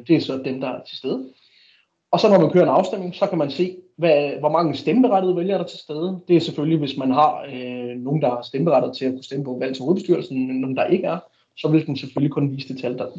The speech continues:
med, med de stemmeberettigede. Og hvis det er, I kører med sam-, eller stemmevægte, så vil den også vise den samlede antal stemmevægte af de tilstedeværende stemmeberettigede. Alt det her, det er noget, man kan konfigurere, øh, om det skal vises eller ikke skal vises.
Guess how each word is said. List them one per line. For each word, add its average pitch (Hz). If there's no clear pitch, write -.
med, 139
med 139
de 131
stemmeberettigede. -
Og 131
hvis 180
det 160
er, 143
I 143
kører 127
med 123
sam-, 139
eller 123
stemmevægte, 196
så -
vil 156
den 151
også 135
vise 143
den 131
samlede 131
antal 123
stemmevægte 131
af 120
de -
tilstedeværende -
stemmeberettigede. -
Alt 202
det 190
her, 196
det -
er 180
noget, 170
man 170
kan 170
konfigurere, 156
øh, 135
om 131
det 131
skal 131
vises 151
eller -
ikke 165
skal 196
vises. 190